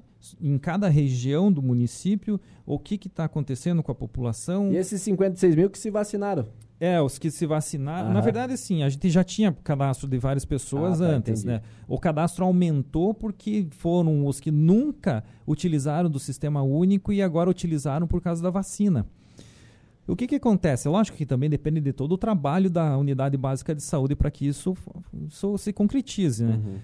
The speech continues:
Speaker 1: Só que, eh, nós, nós ganhamos em repasse financeiro pro município, porque quanto maior o número de pessoas cadastradas, maior o repasse.
Speaker 2: Aí, e isso era um problema que eu lembro até mesmo com o secretário de Porto União aqui, doutor Marivaldo dos Reis, sempre nos acompanha, um abraço,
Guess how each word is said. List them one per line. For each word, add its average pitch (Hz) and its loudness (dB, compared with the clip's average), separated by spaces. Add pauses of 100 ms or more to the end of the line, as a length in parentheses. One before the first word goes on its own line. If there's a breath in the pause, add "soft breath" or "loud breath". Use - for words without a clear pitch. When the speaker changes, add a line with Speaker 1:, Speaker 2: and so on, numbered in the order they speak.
(140 loud breath)
Speaker 1:
Só - -2
que, 170 2
eh, 156 2
nós, 160 -2
nós 160 0
ganhamos 170 2
em 180 4
repasse 185 0
financeiro 180 0
pro 175 -4
município, 175 -2
porque - -8
quanto 147 -2
maior 151 4
o 175 4
número 160 2
de 135 -4
pessoas 135 -4
cadastradas, 139 -6
maior 156 -2
o 156 0
repasse. 156 -6
Speaker 2:
Aí, 117 -2
e 135 2
isso 139 0
era 180 0
um 196 -4
problema 131 -2
que 117 -6
eu 107 0
lembro 123 0
até 107 -4
mesmo 139 -2
com 135 -10
o 110 -6
secretário 104 -6
de 95 -12
Porto 98 -8
União 92 -6
aqui, 90 -8
doutor 107 -4
Marivaldo 92 -6
dos 85 -14
Reis, 127 -2
sempre 110 -6
nos 101 -6
acompanha, 101 -6
um 104 -4
abraço, 110 -6